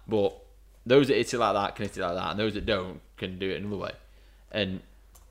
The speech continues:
it's outside the box, it's, it's different, but they, they need to look at outside. Okay, they're never gonna do that, hundred percent.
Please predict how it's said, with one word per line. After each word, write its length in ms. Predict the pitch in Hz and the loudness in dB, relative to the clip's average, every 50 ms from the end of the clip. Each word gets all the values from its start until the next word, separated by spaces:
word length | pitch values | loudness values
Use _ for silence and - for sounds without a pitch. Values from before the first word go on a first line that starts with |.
| - - - | -20 -20 -20
it's 160 | - - - | -16 -12 -8
outside 320 | - - - - 101 95 90 | -8 -6 -4 -2 -2 -2 -2
the 60 | 90 | 0
box, 360 | - 101 117 - - - - | 2 4 4 4 2 0 -4
it's, 200 | 117 80 - - | -4 -4 -2 -2
it's 180 | 85 90 85 - | -2 -2 -2 -2
different, 540 | - 113 107 - - - 104 104 120 117 107 | 2 2 2 2 2 2 2 2 2 2 4
but 340 | 113 113 113 - - - - - - - - - - - - - - - - - - - - - - - - - - - - - - - - | 6 6 6 6 2 -2 -14 -18 -20 -20 -20 -20 -20 -20 -20 -20 -20 -20 -20 -20 -20 -20 -20 -20 -20 -20 -20 -20 -20 -20 -20 -20 -20 -20 -16
they, 160 | - 90 - 120 - | -16 -16 -14 -14 -14
they 320 | 127 135 131 135 139 143 | -12 -12 -10 -4 -2 0
need 160 | 135 151 160 - | 2 2 2 2
to 60 | 151 | 2
look 140 | 156 156 170 | 0 2 2
at 60 | 147 | 2
outside. 340 | 135 123 110 123 107 104 101 | 0 0 2 2 0 2 2
Okay, 240 | - - 139 - - | 0 -2 -2 -2 -2
they're 120 | - 135 135 | -2 0 2
never 180 | 151 147 120 | 2 2 4
gonna 160 | 107 117 104 | 2 2 2
do 140 | 101 104 98 | 4 4 4
that, 160 | 90 - - - - - | 2 2 -2 -4 -8 -8
hundred 180 | - 110 101 | -6 -6 -6
percent. 220 | - - 90 85 | -2 -4 -4 -4